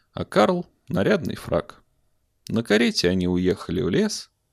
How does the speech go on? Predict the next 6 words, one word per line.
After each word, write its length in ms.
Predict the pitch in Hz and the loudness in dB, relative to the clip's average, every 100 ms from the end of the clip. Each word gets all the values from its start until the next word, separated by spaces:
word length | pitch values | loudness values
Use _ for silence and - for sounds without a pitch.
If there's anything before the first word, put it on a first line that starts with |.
| _ _ _ _ _ _ | _ _ _ _ _ _
Конечно, 480 | - 101 98 - 90 | -2 0 0 -2 -2
никто 720 | 90 90 - - 208 190 - | -2 -4 -6 2 2 2 -6
об 200 | - 120 | -8 0
этом 400 | 101 - - - - | 0 0 -4 -10 -10
не 180 | 117 101 | -6 -6
знал. 480 | - 82 90 85 | -4 -4 -4 -6